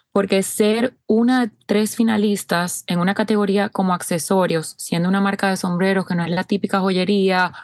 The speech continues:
o algo tan comercializable, ya era un prestigio y un privilegio estar entre esas tres finalistas en nuestra categoría. Empezó ahí lo difícil y el reto más grande, o sea, nunca habíamos hecho un video de campaña.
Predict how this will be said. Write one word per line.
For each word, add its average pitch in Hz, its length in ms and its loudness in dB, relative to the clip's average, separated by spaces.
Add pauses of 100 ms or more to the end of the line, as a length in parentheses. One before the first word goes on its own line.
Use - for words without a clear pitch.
(320)
o 180 120 2
algo 190 240 2
tan 196 260 0
comercializable, 196 960 0
ya 190 320 0
era 196 220 0
un 190 80 -2
prestigio 240 720 0
y 185 140 0
un 185 120 0
privilegio 185 720 0 (340)
estar 180 360 0
entre 196 220 0
esas 190 360 -2
tres 185 240 0
finalistas 180 500 0
en 180 60 -2
nuestra 175 260 -2
categoría. - 600 -2 (480)
Empezó 208 520 0
ahí 233 140 2
lo 262 140 2
difícil 247 680 2
y 208 60 2
el 202 120 0
reto 190 260 0
más 214 160 2
grande, 214 400 0 (160)
o 196 120 0
sea, 185 140 0
nunca 202 320 2
habíamos 220 300 2
hecho 214 260 -2
un 190 140 0
video 190 260 2
de 180 100 2
campaña. 196 760 0